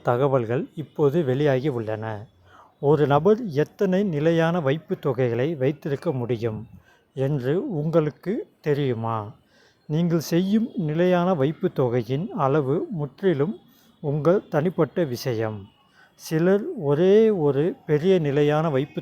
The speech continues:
தொகையை செய்கிறார்கள், மற்றவர்கள் பல சிறிய நிலையான வைப்பு தொகையை செய்கிறார்கள். ஃபிக்ஸ்டு டெபாசிட் அக்கவுண்ட் லிமிட். பல சிறிய பிக்ஸட் டெபாசிட்டுகளை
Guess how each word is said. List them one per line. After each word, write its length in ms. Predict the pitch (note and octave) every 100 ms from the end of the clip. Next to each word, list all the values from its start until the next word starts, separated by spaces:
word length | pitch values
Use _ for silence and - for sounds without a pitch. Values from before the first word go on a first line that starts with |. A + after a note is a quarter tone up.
| -
தொகையை 320 | B2+ A#2+ E3+ B3+
செய்கிறார்கள், 720 | D3+ D3 C3+ A#2+ G#2+ G2+ A2+ G2+ G2 _ - - - -
மற்றவர்கள் 720 | C#3 - A3 F#3+ D#3 B2+ D#3+ -
பல 260 | - C3 E3 - F#4+
சிறிய 380 | - D#3+ F3 F3+ F#3+
நிலையான 580 | D3 D3 D#3+ D#3 D#3 F3+
வைப்பு 300 | C#3+ D#3 F3 D#3
தொகையை 360 | B2 A#2+ B2 A3+ -
செய்கிறார்கள். 760 | D#3 C#3 B2+ A2+ G#2+ G2 A2 G2+ A#2 _ _ _ _ _ _ _ _ _ _ _ _ _ _
ஃபிக்ஸ்டு 440 | - F#3 - G#3+ G3 F3+
டெபாசிட் 500 | D3+ E3 C#3+ F3+ F3+
அக்கவுண்ட் 360 | C#3 - F3+ E3+ B2+
லிமிட். 320 | A#2+ B2 - _ _ _ _ _ -
பல 220 | C#3+ F#3 -
சிறிய 400 | F3+ F3+ F#3+ G3
பிக்ஸட் 440 | F3+ C#3+ - G#3 G3
டெபாசிட்டுகளை 720 | - - D#3+ - C#3+ B2+ B2